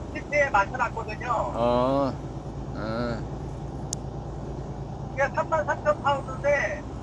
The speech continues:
Speaker 1: 지금
Speaker 2: 어.
Speaker 1: 이제 실었어. 근데 거기 게이지 보니까 사십 밖에 안 돼, 사십.
Speaker 2: 어. 뭔데, 뭔데 제목이?
Speaker 1: 그,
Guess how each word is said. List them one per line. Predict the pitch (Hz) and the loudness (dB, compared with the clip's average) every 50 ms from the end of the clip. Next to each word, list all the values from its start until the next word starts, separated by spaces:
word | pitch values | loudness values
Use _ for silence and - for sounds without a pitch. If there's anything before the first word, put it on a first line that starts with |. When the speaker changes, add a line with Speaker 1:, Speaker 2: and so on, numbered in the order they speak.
| - - | -8 -6
Speaker 1:
지금 | - 110 | -4 -2
Speaker 2:
어. | 113 226 220 - | 0 0 0 -2
Speaker 1:
이제 | - - - | -4 -4 -6
실었어. | - - 294 262 - | -4 -2 -2 -2 0
근데 | 277 262 254 - - - - - - 285 277 | -2 -2 -4 -4 -2 -2 -2 0 -2 -4 -6
거기 | - - - - - - - - - - - - - - - - - | -6 -6 -6 -6 -4 -4 -4 -4 -6 -6 -8 -8 -8 -8 -8 -4 -2
게이지 | - 226 240 - 247 262 - | 0 0 0 0 -2 -4 -2
보니까 | 262 269 - 277 277 | -2 -2 0 0 0
사십 | 277 - - 311 330 285 285 - - | 0 0 0 0 0 0 0 -4 -4
밖에 | - 302 - - - | -4 -2 -2 0 0
안 | - 208 - - | 0 0 -2 -4
돼, | - - - - | -6 -6 -2 0
사십. | - 226 214 - - - - - - - - - - - | 2 2 2 0 -2 -8 -8 -8 -8 -8 -8 -6 -4 -2
Speaker 2:
어. | 104 107 113 117 117 117 117 120 123 127 127 127 123 113 - - - - - - - - - - - - - - | 0 2 2 4 4 4 4 4 2 2 2 0 0 -2 -4 -6 -6 -6 -6 -6 -6 -6 -6 -6 -6 -6 -4 -2
뭔데, | 120 127 151 180 214 226 220 240 233 190 139 - - - | 4 6 8 8 8 10 12 10 10 10 8 2 -2 2
뭔데 | 156 180 214 226 220 240 220 | 4 4 6 8 10 8 10
제목이? | - 165 165 170 170 165 147 151 143 127 123 120 - - - - - - - - - - - - - - - - - - - - - - - - - - - - - - - - - - - - - - - | 8 6 4 4 4 2 2 2 0 0 0 -2 -4 -8 -8 -8 -10 -10 -10 -10 -10 -10 -8 -8 -8 -6 -6 -6 -6 -6 -6 -6 -6 -6 -6 -6 -6 -6 -6 -6 -6 -6 -6 -4 -4 -6 -6 -4 -4 -4 -4
Speaker 1:
그, | - | -4